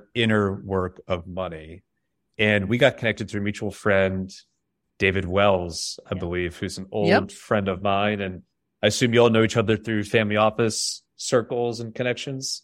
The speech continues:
Speaker 2: Indeed.
Speaker 1: That's great. Yeah, he's a terrific guy. And he talked to me about your new book that you've coming out, which we'll get into, but would love to hear a little bit more on the background,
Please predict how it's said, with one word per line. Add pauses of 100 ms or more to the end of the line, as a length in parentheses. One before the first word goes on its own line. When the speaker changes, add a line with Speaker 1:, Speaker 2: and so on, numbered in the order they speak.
Speaker 2:
Indeed. (400)
Speaker 1:
That's
great.
Yeah,
he's (440)
a
terrific
guy.
And
he
talked
to
me
about (320)
your
new
book
that
you've
coming
out,
which
we'll
get
into,
but
would
love
to
hear
a
little
bit
more (500)
on
the
background,